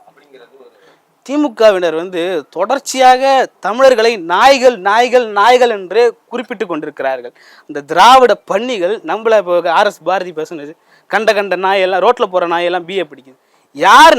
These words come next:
Speaker 2: நாய்? எங்கிருந்தோ வந்து நா-, வந்த நாய் நீ, நீ என்ன நாயின்ற? இவர் சொல்றாரு, ஒரு பன்னி கதை வந்து நம்ம கேள்விப்பட்டிருக்கோம். பன்னி வந்து ஒருத்தனோட சண்டை போட பார்க்குறப்போ அந்த சண்டையை வந்து போட பன்னி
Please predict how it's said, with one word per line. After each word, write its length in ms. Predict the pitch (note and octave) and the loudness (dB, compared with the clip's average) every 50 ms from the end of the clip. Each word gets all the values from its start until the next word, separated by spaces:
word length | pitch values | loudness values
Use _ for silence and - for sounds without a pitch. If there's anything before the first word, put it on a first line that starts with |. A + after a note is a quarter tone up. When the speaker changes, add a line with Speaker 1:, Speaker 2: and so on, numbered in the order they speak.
| A3+ | 2
Speaker 2:
நாய்? 200 | G3+ G3 F3+ D3+ C#3+ _ _ _ _ _ _ _ _ _ _ _ _ _ - D#3+ G3+ | 0 0 -2 -2 -6 _ _ _ _ _ _ _ _ _ _ _ _ _ -6 -6 -4
எங்கிருந்தோ 420 | A#3+ C4+ B3+ C#4 C#4 C#4 D4 D#4+ D4 | -4 0 2 2 2 4 4 2 4
வந்து 140 | C#4 B3+ B3 A3+ G3 F#3+ | 4 2 0 0 0 2
நா-, 180 | G3+ G#3+ A#3 G3+ G#3+ | 4 4 4 4 2
வந்த 180 | A#3 A#3+ B3 A3+ F#3 F3+ | 0 0 -2 0 2 4
நாய் 200 | G#3 A#3+ C#4 C#4+ B3 G3 G#3+ | 4 4 4 4 0 -4 -8
நீ, 80 | B3 B3 - _ _ _ _ _ _ _ _ _ - E3 | -8 -8 -10 _ _ _ _ _ _ _ _ _ -14 -12
நீ 80 | A#3 C4+ A#3+ G#3 A#3+ | -10 -8 -4 -4 -2
என்ன 180 | C4 D4 D4+ C#4+ C#4 | 0 2 2 4 4
நாயின்ற? 400 | C4+ C4+ C4 B3+ A#3+ G3+ F#3+ D#3+ - _ _ _ _ _ - | 4 4 4 2 -2 -2 -4 -4 -4 _ _ _ _ _ -8
இவர் 180 | A3 C4 A#3 A3 | -6 -4 0 2
சொல்றாரு, 320 | A#3+ B3 B3+ C4 B3 G#3 F#3+ F3+ F3+ | 2 4 4 4 4 2 2 0 -2
ஒரு 100 | F3+ F3 - | -2 -2 -2
பன்னி 240 | G#3+ A#3 B3+ C4+ A#3+ - G#3 | -2 -2 -2 -6 -6 -2 -2
கதை 180 | G3 F#3 F3+ E3+ E3 | -2 -2 -2 -4 -6
வந்து 180 | E3+ F3+ F#3 G3 F3+ D#3+ D#3 D3 D3 D#3 D3+ | -8 -8 -6 -4 -2 -2 -4 -4 -6 -10 -10
நம்ம 160 | D3+ D#3 D3 - | -10 -10 -8 -6
கேள்விப்பட்டிருக்கோம். 600 | F#3+ G3 F#3 D#3+ - D3 C#3+ C#3+ D3 - D3 C#3+ - | -6 -6 -6 -8 -10 -12 -14 -14 -14 -14 -10 -8 -6
பன்னி 220 | G3 G#3+ A#3+ A#3+ A3 F#3 | -8 -8 -6 -8 -8 -8
வந்து 180 | F3+ F3+ A#3 B3+ B3 _ _ _ _ - | -6 -4 -4 -6 -6 _ _ _ _ -4
ஒருத்தனோட 360 | E3+ F#3 E3+ G3 G#3+ A3+ G#3+ G3+ - | -4 -4 -4 -4 -2 -2 -2 -4 -6
சண்டை 200 | G3 G#3 A#3 G#3+ G3 | -6 -4 -4 -2 -2
போட 160 | G#3 F#3 E3+ - E3+ | -2 -4 -4 -2 -4
பார்க்குறப்போ 460 | E3 D#3+ D#3 - C#3+ C#3 D#3+ G#3+ B3 C4 - _ _ _ - _ _ _ - F#3 | -4 -4 -6 -10 -12 -6 0 0 0 0 -2 _ _ _ -20 _ _ _ -4 -2
அந்த 140 | G#3 G3 F#3+ - - | 0 0 0 2 2
சண்டையை 340 | G#3+ B3 C4+ C#4 D4 C#4 B3+ B3 | 0 2 4 6 6 6 6 4
வந்து 180 | A#3+ A#3+ C4+ C4+ C4+ B3+ A3 G#3 G3 F3+ - | 2 0 2 4 4 4 4 4 0 0 2
போட 160 | A#3+ B3+ B3+ A#3+ B3 A3+ | 4 4 4 4 2 0
பன்னி 200 | A3+ B3 B3+ A#3+ | -4 -4 -4 -6